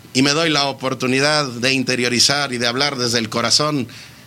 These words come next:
Gracias a mis padres, porque han creído que este camino del emprendimiento, este camino de hacer lo que a uno nos gusta, no, no es sencillo.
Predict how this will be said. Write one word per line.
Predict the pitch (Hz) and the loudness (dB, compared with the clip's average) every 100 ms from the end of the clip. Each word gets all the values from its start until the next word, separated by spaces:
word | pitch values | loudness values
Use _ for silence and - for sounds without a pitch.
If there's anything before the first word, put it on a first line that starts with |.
| - | -2
Gracias | 175 - | 0 0
a | 117 | -2
mis | 110 - | -4 -2
padres, | 151 156 120 95 - - - - - - | 0 0 -4 -4 -6 -8 -20 -20 -20 -4
porque | 113 107 117 120 117 117 | -2 0 0 0 0 -2
han | - 160 | -2 -2
creído | 147 131 160 147 131 113 - | -2 0 0 0 -2 -2 -2
que | 127 | 2
este | 147 - 127 | 2 2 0
camino | 113 117 147 135 120 - - - | 0 2 2 0 -2 -6 -14 -4
del | 123 131 | 0 0
emprendimiento, | 117 123 127 123 131 147 143 131 131 | 0 -2 0 2 4 2 2 0 0
este | - 147 | 0 0
camino | 120 127 143 131 123 95 - - - | -2 -2 0 0 -2 -6 -14 -20 -14
de | - 123 131 | -2 0 2
hacer | 120 - 165 160 | 2 2 2 2
lo | 151 147 | -2 -2
que | 127 | -2
a | 131 | 0
uno | 160 143 | -2 -2
nos | 120 107 | -2 -2
gusta, | 127 139 - 135 117 - - - - | 0 0 0 0 -2 -10 -20 -20 -4
no, | 127 156 160 131 | 0 0 0 0
no | 151 | 0
es | 156 | 2
sencillo. | 110 110 - 110 101 98 92 | 2 4 2 2 2 0 -4